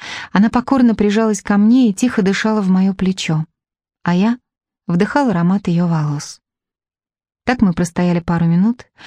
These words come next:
и Маша нерешительно напомнила: «Надо идти». И мы пошли, взявшись за руки, но теперь уже словно совсем посторонние люди. За каждым из нас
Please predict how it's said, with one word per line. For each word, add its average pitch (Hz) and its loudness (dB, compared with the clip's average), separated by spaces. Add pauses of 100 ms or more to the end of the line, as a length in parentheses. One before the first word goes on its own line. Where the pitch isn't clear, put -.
(280)
и 185 2
Маша 233 2
нерешительно 226 2
напомнила: 170 0 (380)
«Надо 185 0
идти». - -8 (1160)
И 190 2
мы 226 4
пошли, 147 -6 (380)
взявшись 175 -2
за 196 -2
руки, 208 -8 (420)
но 220 -2
теперь 277 -2
уже 247 0
словно 226 0
совсем 247 -2
посторонние 208 0
люди. 160 -2 (760)
За 180 -2
каждым 175 0
из 170 -2
нас 202 0